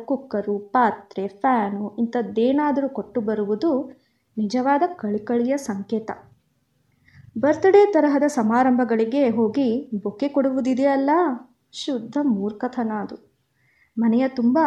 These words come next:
ಹೂಗಳೇ. ಮಾರನೆಯ ದಿನ ಕೆಲಸದವಳು ಗುಡಿಸಿ ಹಾಕುತ್ತಿರುತ್ತಾಳೆ.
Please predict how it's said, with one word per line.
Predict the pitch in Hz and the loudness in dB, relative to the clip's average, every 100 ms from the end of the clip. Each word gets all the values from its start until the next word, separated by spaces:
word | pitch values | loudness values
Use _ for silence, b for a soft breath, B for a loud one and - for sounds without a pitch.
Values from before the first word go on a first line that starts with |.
| 233 302 | 0 -2
ಹೂಗಳೇ. | 302 294 233 190 233 - - _ _ _ _ b b - | 0 2 0 0 -2 -4 -14 _ _ _ _ b b -6
ಮಾರನೆಯ | 202 208 233 233 240 233 | -2 0 2 2 2 0
ದಿನ | 240 285 285 | 2 2 2
ಕೆಲಸದವಳು | 226 226 254 240 240 247 285 254 302 320 | 0 -2 0 0 0 2 0 -2 -4 2
ಗುಡಿಸಿ | 349 269 - | 4 4 0
ಹಾಕುತ್ತಿರುತ್ತಾಳೆ. | 311 311 294 302 - - - 262 262 254 247 - - | 0 2 0 -2 -6 -8 -6 -6 -4 -4 -4 -6 -14